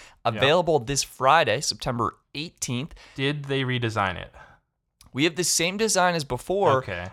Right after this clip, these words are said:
Speaker 2: but we're rocking the Apple S six chip, which is gonna be twenty percent faster. It has a new always-on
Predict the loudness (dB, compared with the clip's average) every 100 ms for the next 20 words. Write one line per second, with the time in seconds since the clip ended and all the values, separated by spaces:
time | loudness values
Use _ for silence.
0 | -4 2 4 4 2 0 4 2 2 -4
1 | -2 2 4 2 2 0 4 4 2 -2
2 | -2 -2 0 -2 -2 0 -2 -2 -8 -6
3 | -6 -6 -6 -8 -10 -6 -4 -4 -6 -6
4 | -2 -2 0 2 2 2 -4 -8 -10 -20
5 | -16 0 4 4 4 0 -4 -4 -4 -6
6 | -8 2 4 4 2 -2 2 4 2 0